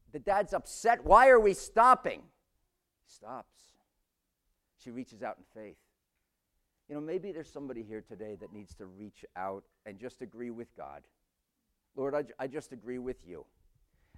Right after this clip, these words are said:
I know that that cross was risen. I know why. Because I know it means I'm not good enough for your heaven. I, I, I acknowledge that. And I don't know too much about this Lord Jesus Christ,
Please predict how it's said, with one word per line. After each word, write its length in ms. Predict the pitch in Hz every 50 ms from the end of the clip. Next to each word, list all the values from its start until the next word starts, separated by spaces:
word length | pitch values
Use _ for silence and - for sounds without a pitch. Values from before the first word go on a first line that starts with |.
| - -
I 160 | - 139 170
know 380 | 190 185 175 175 170 180 185 175
that 200 | 147 151 - -
that 180 | 156 147 139 -
cross 400 | - 147 143 147 143 - - 135
was 180 | 139 131 117
risen. 440 | 113 117 131 131 123 - 131 123 127 127 _ _ _ _ _ _ _ _ _ _ _ _ _ _
I 80 | - 101
know 200 | 117 131 139 143
why. 340 | 131 113 107 76 65 71 - _ _ _ _ _ - - _ _ _ _ _ _ _ _ _ _ _ -
Because 260 | 120 - 127 117 123
I 60 | 113
know 180 | 123 127 127 135
it 100 | 131 -
means 280 | 131 117 117 117 -
I'm 100 | 117 120
not 240 | 117 110 117 - _
good 160 | - 120 107
enough 240 | 101 90 73 71 69 - _ _ _ _ _ _ _ _ _ _ _ _ _
for 80 | 101 87
your 160 | 87 92 87
heaven. 240 | 90 101 90 69 _ _ _ _ _ _ _ _ _ _ _ _ _ _ _ _ _ _ _ _ _ _ _ _ _ -
I, 60 | 123
I, 420 | 104 82 139 127 - 127 139 - -
I 100 | 143 131
acknowledge 500 | 139 127 - 120 104 101 92 90 - - -
that. 180 | 78 - - _ _ _ _ _ _ _ _
And 100 | - 123
I 120 | 117 123 143
don't 200 | 151 160 156 160
know 140 | 170 175 170
too 180 | - - 170
much 280 | 165 156 151 - - 151
about 320 | 131 143 143 139 139 -
this 160 | 139 139 - -
Lord 240 | 135 147 143 139 -
Jesus 400 | - 139 131 - - 123 - -
Christ, 380 | - - 120 127 131 131 -